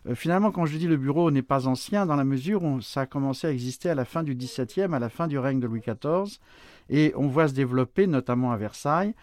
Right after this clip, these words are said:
le bureau du Nord avec les affaires étrangères, le bureau du Sud avec, euh, le ministère des Finances. Et on passe de la notion, de l'appellation de cabinet à celui de bureau, parce que la,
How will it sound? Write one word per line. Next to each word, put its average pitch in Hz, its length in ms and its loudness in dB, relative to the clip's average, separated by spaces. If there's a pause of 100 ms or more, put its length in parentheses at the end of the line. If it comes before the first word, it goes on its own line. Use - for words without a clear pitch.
(220)
le 123 120 0
bureau 147 300 0
du 143 140 -2
Nord 147 420 4
avec 120 240 -2
les 113 120 -4
affaires 113 320 -4
étrangères, 120 480 -2
le 151 120 0
bureau 123 260 -2
du 113 140 -6
Sud 180 320 -2
avec, 135 400 -4
euh, 117 240 -2 (440)
le 123 160 2
ministère 131 360 2
des 147 100 0
Finances. 131 600 0 (380)
Et 156 360 6
on 143 120 0
passe 220 460 0
de 135 140 -2
la 143 140 4
notion, 165 580 0
de 120 100 -2
l'appellation 147 800 2
de 113 100 0
cabinet 143 680 2 (360)
à 131 100 -2
celui 156 340 0
de 160 80 -4
bureau, 143 460 4
parce 151 360 -4
que - 140 -4
la, 135 340 2